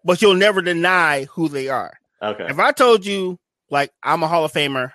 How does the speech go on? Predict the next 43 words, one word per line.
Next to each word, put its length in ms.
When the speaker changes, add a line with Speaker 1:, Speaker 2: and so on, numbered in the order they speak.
Speaker 1:
I 120
got 280
seven 380
point 260
three 120
points 300
a 40
game, 400
I 120
Speaker 2:
Mm-hmm. 60
Speaker 1:
got 240
thirteen 680
rebounds 440
per 140
game, 400
and 200
I 80
got, 380
like, 220
um, 340
let's 140
see, 460
one 300
point, 400
um, 300
no, 120
excuse 220
me, 120
and 260
one 220
point 240
eight 180
blocks 320
a 60
game, 340
and 120
I'm 120
a 60
surefire 1040
Hall 240
of 100
Famer. 340
Speaker 2:
Wait, 240